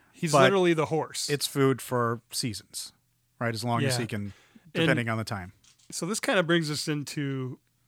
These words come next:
Speaker 1: my name for him. I'm gonna call him, uh, Caveman. 'Cause he's, he's kind of already set that up as to the rawness of him in these first couple of scenes.
Speaker 2: Yeah.
Speaker 1: And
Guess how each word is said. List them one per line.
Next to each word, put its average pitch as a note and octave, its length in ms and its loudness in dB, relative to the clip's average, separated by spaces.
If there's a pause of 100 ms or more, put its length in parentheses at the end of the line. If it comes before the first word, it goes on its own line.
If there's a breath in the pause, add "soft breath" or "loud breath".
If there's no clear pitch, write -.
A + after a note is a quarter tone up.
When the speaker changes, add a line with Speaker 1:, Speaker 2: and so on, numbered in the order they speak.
(680)
Speaker 1:
my C#3 180 -2
name C#3 280 0
for A2+ 280 -10
him. A#2+ 80 -8
I'm C3+ 120 -4
gonna C#3+ 140 -4
call C#3 260 -2
him, C3 360 -4
uh, A#2+ 260 -8 (320)
Caveman. B2 640 -4 (1600 soft breath)
'Cause C#3+ 200 -2
he's, D#3+ 300 -2
he's D#3 260 -4
kind F#3 220 2
of D3+ 120 2
already C#3+ 240 2
set C#3 280 -2
that C3 200 -2
up C3+ 320 -4
as B2+ 300 -6
to B2+ 180 -8
the B2 80 -8
rawness C3+ 500 -2
of C#3+ 160 -2
him D#3 180 -4 (220)
in C3+ 160 -6
these C3 160 -6
first C#3 300 -6
couple C3+ 260 -4
of B2 80 -6
scenes. C#3 360 -4
Speaker 2:
Yeah. F2 120 -4 (920 soft breath)
Speaker 1:
And D3+ 360 -2